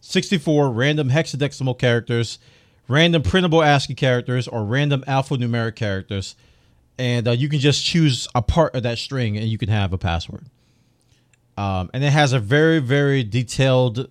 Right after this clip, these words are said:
post as to why this is a trusted way to generate passwords. If you don't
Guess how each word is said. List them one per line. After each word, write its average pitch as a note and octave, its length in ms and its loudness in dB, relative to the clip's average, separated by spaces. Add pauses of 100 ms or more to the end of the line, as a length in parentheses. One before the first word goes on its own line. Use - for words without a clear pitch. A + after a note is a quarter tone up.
(120)
post - 580 -2 (500)
as C#3 260 2
to C#3+ 80 0
why B2+ 420 2
this A#2+ 580 0 (100)
is C3+ 300 0
a A#2 180 2
trusted A#2+ 640 0 (480)
way B2 200 4
to B2 120 0
generate G#2+ 400 0
passwords. A#2 580 0
If G2+ 100 -4
you G2 80 -2
don't G2+ 280 -2